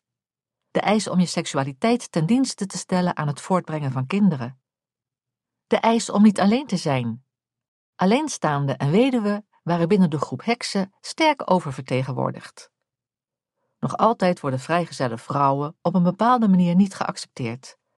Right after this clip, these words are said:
terwijl zelfstandigheid bij mannen juist wordt aangemoedigd. Hetzelfde geldt voor de manier waarop omgegaan wordt met vrouwelijke seksualiteit.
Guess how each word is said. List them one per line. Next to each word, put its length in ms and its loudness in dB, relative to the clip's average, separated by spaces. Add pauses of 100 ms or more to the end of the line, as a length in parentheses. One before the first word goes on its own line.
(240)
terwijl 260 -2
zelfstandigheid 840 -2
bij 140 -2
mannen 280 0
juist 260 -6
wordt 160 -6
aangemoedigd. 840 -4 (760)
Hetzelfde 500 0
geldt 300 -2
voor 160 -2
de 80 -2
manier 400 2
waarop 260 -2
omgegaan 580 0
wordt 200 -4
met 140 -2
vrouwelijke 440 -4
seksualiteit. 960 -4